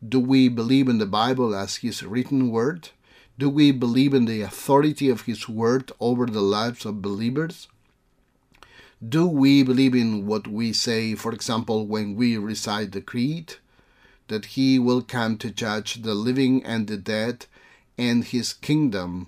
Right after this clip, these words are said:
will have no end? Surely you know the creed, the Apostles' Creed.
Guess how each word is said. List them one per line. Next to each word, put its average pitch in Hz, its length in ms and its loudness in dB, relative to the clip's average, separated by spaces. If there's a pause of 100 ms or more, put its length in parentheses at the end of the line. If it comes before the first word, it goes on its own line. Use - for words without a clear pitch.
will 110 300 -8
have 104 240 -6
no 117 460 0
end? 131 380 -4 (1040)
Surely 156 420 0
you 107 160 0
know 95 180 -4
the 87 140 -14
creed, 87 380 -14
the 95 100 -12
Apostles' 92 440 -12
Creed. - 360 -14